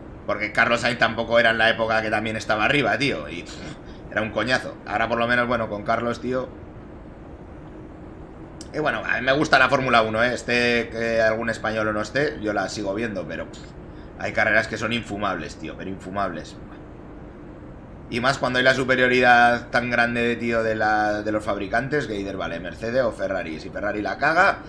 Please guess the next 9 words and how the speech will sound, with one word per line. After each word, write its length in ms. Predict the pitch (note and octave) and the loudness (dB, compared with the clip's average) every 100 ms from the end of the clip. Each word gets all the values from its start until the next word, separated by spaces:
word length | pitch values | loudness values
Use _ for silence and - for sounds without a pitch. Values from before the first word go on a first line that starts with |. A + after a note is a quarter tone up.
| - - | -16 -4
ya 460 | A2 G2+ G2+ G2 | 2 4 4 2
está 200 | F#2+ - | 0 -2
la 100 | F#2+ | -2
carrera 320 | F2+ F#2 F#2 F2+ | -2 -4 -4 -4
acabada. 440 | F2+ E2 D#2 C#2 - | -4 -4 -6 -8 -14
Pff, 240 | - - - | -16 -14 -10
es 80 | E2 | -10
apestoso, 480 | D#2+ D#2+ F#2 E2 | -10 -8 -10 -10
tío. 180 | D#2 D#2 | -10 -10